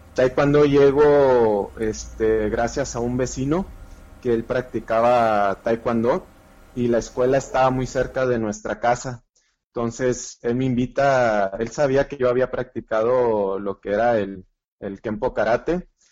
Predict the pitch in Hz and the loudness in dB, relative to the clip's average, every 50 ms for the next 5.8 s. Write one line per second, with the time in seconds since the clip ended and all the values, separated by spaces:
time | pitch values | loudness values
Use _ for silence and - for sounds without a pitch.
0 | _ _ _ _ _ _ _ - 127 123 120 117 123 131 123 - 147 143 143 143 | _ _ _ _ _ _ _ -8 -4 -4 -2 -2 -2 -2 0 0 0 2 2 0
1 | 143 147 143 135 - 147 139 139 147 165 165 - - 170 170 165 151 143 131 123 | 0 0 0 -2 0 -2 -2 -2 -2 -2 -2 -4 -4 -2 0 0 2 0 0 0
2 | 117 113 113 110 107 107 104 104 - 113 110 110 110 107 107 107 110 117 123 139 | 0 0 0 -2 -2 -2 -4 -6 -8 -8 -8 -6 -4 -4 0 0 0 2 2 2
3 | 151 165 160 156 - 135 117 113 107 104 104 104 104 107 110 110 - 131 123 123 | 2 0 0 -2 -4 -4 -2 0 0 0 0 0 0 0 -2 -2 -2 -2 -2 -2
4 | 123 127 135 127 - 123 117 113 107 104 107 110 113 113 117 117 123 123 - 147 | -2 -2 -4 -6 -4 -4 -4 -2 -2 -2 -2 -2 -2 -2 -2 -2 -2 -4 -4 -6
5 | 131 - 127 117 117 - 107 104 101 - 104 101 - - - _ | -8 -4 -4 -6 -4 -4 -6 -6 -6 -6 -10 -12 -12 -14 -20 _